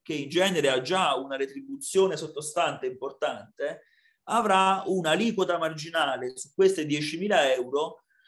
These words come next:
più i contributi, conto dipendente, di circa il cinquanta per cento.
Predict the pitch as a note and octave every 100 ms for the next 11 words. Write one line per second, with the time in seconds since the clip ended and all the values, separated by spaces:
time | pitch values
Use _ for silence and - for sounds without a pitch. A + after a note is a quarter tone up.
0 | _ _ _ _ - F#3+ G#3+ E3 D#3+ D#3+
1 | G#3+ F#3 F#3+ D#3 C#3 C#3 F3 D#3 D3+ D#3+
2 | A3+ G#3 C#3+ C3+ - E3 A3+ A3 F#3+ G#3+
3 | G3+ G#3+ F#3+ F3+ F3+ E3+ E3+ - F3 B2+
4 | -